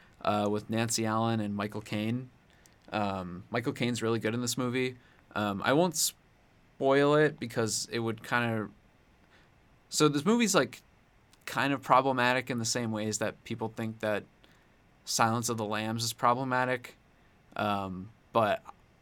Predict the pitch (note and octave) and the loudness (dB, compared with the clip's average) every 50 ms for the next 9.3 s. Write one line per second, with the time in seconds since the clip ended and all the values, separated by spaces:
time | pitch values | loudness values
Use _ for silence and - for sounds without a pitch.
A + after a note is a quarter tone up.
0 | _ _ _ _ - - - C3 C3 C3+ D#3+ D#3+ D3 - - E3 D#3+ E3+ D#3+ E3 | _ _ _ _ -4 -2 -2 -2 -2 0 -2 -2 2 6 10 10 10 10 10 6
1 | D#3 C3+ B2+ B2 B2 B2 A#2+ A#2+ G#2 - - - A2 A2 A2 - - A#2+ A#2 A2+ | 2 2 2 4 2 2 2 0 -4 -6 -4 -4 -2 0 0 0 0 0 0 0
2 | G#2+ - - G2+ G#2+ G#2 - G2 G2+ G#2 G#2 G#2 G#2+ G#2+ G#2+ G#2+ - - _ _ | -2 -2 -2 -4 -2 -2 -2 -2 -2 -2 -2 -2 -2 -2 -2 -2 -4 -8 _ _
3 | _ _ _ - A2 A2 A2+ B2 C3 C3 B2+ - A#2+ A2+ - - A2 A2 G#2+ G#2+ | _ _ _ -2 0 0 4 4 4 4 4 2 0 -2 -2 -2 -2 -2 0 0
4 | G#2+ G2 E2+ - - - - - F#2+ G2 G2 F#2+ - G#2+ G#2+ - - G#2 G2+ G2+ | 0 -2 -4 -8 -12 -12 -10 -8 -8 -8 -8 -8 -10 -12 -10 -8 -6 -6 -4 -2
5 | - - - - _ _ - - _ _ _ _ _ - - - G2+ F#2+ F#2+ F#2 | -4 -4 -6 -10 _ _ -20 -20 _ _ _ _ _ -10 -6 -4 -4 -4 -4 -6
6 | E2+ D#2 D2+ - A2+ - _ _ _ _ _ _ _ - - A#2 A2 G#2+ G#2 G#2 | -8 -10 -12 -14 -16 -18 _ _ _ _ _ _ _ -2 2 2 4 2 2 0
7 | G#2 - _ - A2+ A2+ G#2+ G2+ F#2+ - - _ - - - - E3 D#3 C#3+ D3 | -4 -10 _ -4 -2 0 0 0 -2 -4 -10 _ -10 -8 -2 2 4 4 4 2
8 | - - - - - C#3 C#3+ C#3+ C3 C3 - C3 A#2 A2+ - A#2 G#2+ G2+ G2+ G2+ | -2 -8 -16 -12 -4 0 0 2 2 2 0 0 0 0 -2 -2 -2 -4 -6 -8
9 | - - G2+ G2 G2 G2 | -8 -6 -6 -6 -8 -10